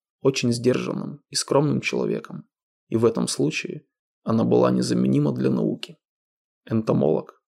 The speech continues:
с большим опытом полевых исследований, которая не просто перепечатывала чужие тексты,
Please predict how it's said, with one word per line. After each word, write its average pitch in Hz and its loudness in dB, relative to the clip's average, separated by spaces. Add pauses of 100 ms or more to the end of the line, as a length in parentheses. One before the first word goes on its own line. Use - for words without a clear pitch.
(140)
с 123 -6
большим - -2
опытом - -2
полевых - 0
исследований, - -4 (380)
которая 113 2
не 107 -2
просто - -2
перепечатывала - -2
чужие - -2
тексты, - -6